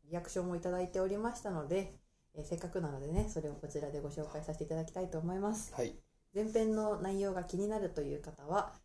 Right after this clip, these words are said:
Speaker 1: <laughs> えー、概要欄に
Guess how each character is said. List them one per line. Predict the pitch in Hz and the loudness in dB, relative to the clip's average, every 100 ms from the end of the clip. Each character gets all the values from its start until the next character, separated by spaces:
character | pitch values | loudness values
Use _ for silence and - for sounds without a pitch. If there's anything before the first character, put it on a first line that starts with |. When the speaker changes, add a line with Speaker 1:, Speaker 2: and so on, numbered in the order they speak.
| _ - - - - | _ -20 -20 -18 -12
Speaker 1:
<laughs> | 214 - - - - 554 320 190 | -12 -12 -20 -14 -6 -2 0 2
え | 165 156 | 4 6
ー、 | |
概 | 180 190 | 8 8
要 | 180 | 8
欄 | 143 165 | 6 2
に | 214 254 - | 2 2 -4